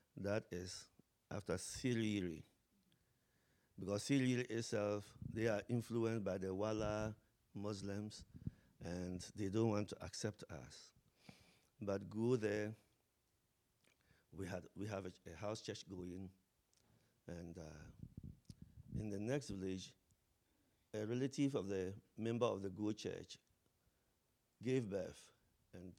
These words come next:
yet she was just expanding, bloated up. The church went there and prayed for her, and God was gracious to her. She became well.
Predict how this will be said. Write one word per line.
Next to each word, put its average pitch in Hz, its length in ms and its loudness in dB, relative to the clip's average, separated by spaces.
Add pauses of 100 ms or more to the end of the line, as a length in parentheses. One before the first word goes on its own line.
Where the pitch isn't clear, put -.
yet 110 200 -6 (100)
she - 240 -8
was 90 200 -8
just 104 220 -10 (1400)
expanding, 95 680 -12 (960)
bloated 107 380 -6
up. 76 220 -16 (1400)
The 87 100 -8
church 110 300 -4
went 101 240 -4
there 90 380 -6
and 87 140 -10 (140)
prayed 92 220 -6 (100)
for - 140 -10 (100)
her, - 1120 -16
and 87 140 -12
God 90 420 -10 (100)
was 87 320 -12
gracious 104 600 -8
to - 60 -14
her. 87 260 -12 (720)
She - 200 -10
became 90 480 -8
well. 78 360 -12